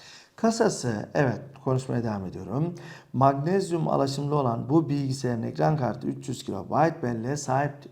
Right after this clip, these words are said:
Eyvallah. Ben bir yılı aşkın süredir küçük bir laptop kullanıyorum. Aha, bu başka bir şey sanki. Bu o ilk laptop değil. Burada bir kere akış bozuldu.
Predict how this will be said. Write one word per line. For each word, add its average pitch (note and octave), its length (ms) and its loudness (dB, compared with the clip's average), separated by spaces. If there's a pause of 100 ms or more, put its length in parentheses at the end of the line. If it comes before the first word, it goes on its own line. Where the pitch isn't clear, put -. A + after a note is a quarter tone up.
Eyvallah. D3 840 0 (720)
Ben A3 280 8
bir B3 100 4
yılı G3 220 8
aşkın D#3 320 2
süredir D3 440 0
küçük F#3+ 320 -4
bir E3 60 4
laptop C#3 420 2
kullanıyorum. G#2+ 440 -4 (140)
Aha, A2 680 -2 (120)
bu D#3+ 100 -2
başka D3+ 380 0
bir B2+ 60 -8
şey - 200 -10
sanki. - 460 -14 (680)
Bu G3 480 10 (200)
o C#3 140 2
ilk F#3 320 2
laptop D3 540 2
değil. B2 400 2 (320)
Burada C3+ 340 -2
bir C3 80 -8
kere B2+ 160 0
akış D3+ 480 -2
bozuldu. F#2+ 580 -2